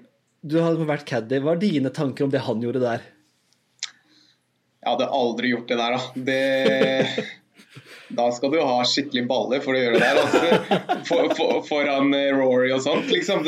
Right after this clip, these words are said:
Speaker 2: Bare prøve å irritere de spillerne. Ja, han dro jo for langt. Jeg synes, jeg tror han mistet mye respekt etter det.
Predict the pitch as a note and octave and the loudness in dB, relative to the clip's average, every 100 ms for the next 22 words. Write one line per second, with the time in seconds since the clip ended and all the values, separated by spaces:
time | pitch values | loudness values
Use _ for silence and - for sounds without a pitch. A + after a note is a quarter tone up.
0 | - F#4+ - C#3 C3+ D#3+ C3+ C3+ C3+ C#3 | 0 2 2 2 0 -2 0 0 0 -2
1 | C#3 B2+ C3 B2+ B2+ B2+ B2+ - C#3 B2 | 0 0 0 2 0 0 -2 -2 -2 0
2 | B2 C#3+ - - C#3 C#3 C3+ C#3+ - C3 | -2 -4 -10 -10 -4 -2 0 -2 -2 -2
3 | C3 D3+ F3 C#3+ D3+ C#3 B2+ C3+ D#3+ D3+ | -2 -2 -2 -2 -4 -4 -4 -2 -4 -6
4 | - D3 C#3+ C#3 C#3+ F#3 F3 C3+ B2+ B2 | -4 -4 -2 -2 -2 -2 0 0 0 -2
5 | - A2+ - A#2+ A#2+ C3 | -6 -8 -10 -8 -4 -4